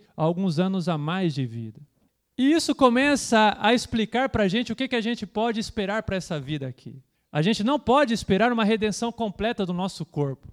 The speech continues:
Tem igreja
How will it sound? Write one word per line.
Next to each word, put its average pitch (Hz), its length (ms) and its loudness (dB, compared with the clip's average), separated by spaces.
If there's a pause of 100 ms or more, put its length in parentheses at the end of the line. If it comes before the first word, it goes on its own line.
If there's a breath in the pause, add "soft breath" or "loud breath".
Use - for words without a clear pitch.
(240)
Tem 196 640 0 (200)
igreja 175 1040 6